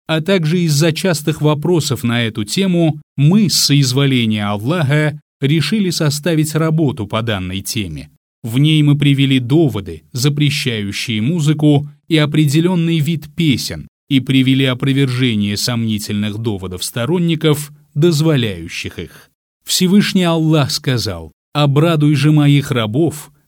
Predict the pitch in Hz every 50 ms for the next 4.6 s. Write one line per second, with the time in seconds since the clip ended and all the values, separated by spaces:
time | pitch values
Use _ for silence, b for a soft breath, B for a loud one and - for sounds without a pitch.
0 | _ - 156 151 147 160 196 185 170 175 175 151 170 165 170 147 - - 165 202
1 | 208 156 - - 170 160 160 156 143 147 - 147 127 - - - 135 123 113 104
2 | 160 185 180 170 156 156 - - _ _ _ 165 160 147 - - 175 175 202 180
3 | 165 170 170 170 160 160 - 160 160 160 160 160 156 151 135 113 - - - 104
4 | 95 92 98 98 92 98 90 82 - - - _